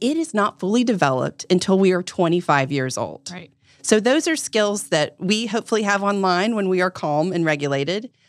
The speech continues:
Speaker 1: But that's a lot of steps to ask for a very young child to be able to do. So that's why it's so important to provide visuals. Children under the age of seven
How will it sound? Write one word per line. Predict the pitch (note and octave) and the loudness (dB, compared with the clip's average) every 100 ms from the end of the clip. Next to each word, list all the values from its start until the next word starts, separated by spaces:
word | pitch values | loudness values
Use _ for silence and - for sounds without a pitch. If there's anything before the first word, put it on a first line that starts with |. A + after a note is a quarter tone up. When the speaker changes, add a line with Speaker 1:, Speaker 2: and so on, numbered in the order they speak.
| _ _ | _ _
Speaker 1:
But | F#3 F3 - | 2 2 0
that's | - A3 B3+ | -2 0 -2
a | |
lot | F#3+ F#3+ G3 A3+ | -2 -2 -2 -2
of | B3 | -4
steps | - G3 E3 G#2+ - - - | -2 2 2 0 -6 -8 -6
to | - - | -2 0
ask | C#3+ - - | 0 -2 0
for | D3 | 0
a | - | 0
very | C#3+ C#3+ C#3 | -2 -2 -2
young | C#3+ C#3 | -4 -6
child | - B2+ | -4 -4
to | C3+ | -4
be | C#3 | -6
able | B2 B2 | -6 -8
to | B2+ | -6
do. | C#3 D2 - - _ _ _ _ _ - | -4 -4 -6 -14 _ _ _ _ _ 0
So | - G#3+ - _ _ | 2 2 -2 _ _
that's | E3+ G3 C#4+ - A3+ | 0 2 0 -4 0
why | G#3 F#3+ F#3 F#3 - | 2 4 2 0 0
it's | F#3 - | -2 -2
so | - G3+ F#3 | -4 0 2
important | F#3+ E3+ D#3 D#3+ | 2 0 -2 -2
to | D#3+ | -6
provide | D#3 D3 C#3+ C#3 | -4 -2 -2 -2
visuals. | C3+ F2+ A1+ - - _ _ _ - | -6 -6 -10 -10 -12 _ _ _ 0
Children | G#3+ B3 D4 | 2 4 2
under | A#3 A3+ | 0 -2
the | A#3+ | -2
age | E3+ F3 | -2 -2
of | G3+ | -4
seven | - D#3 C#3 C#3+ C#3+ | 0 0 2 0 -2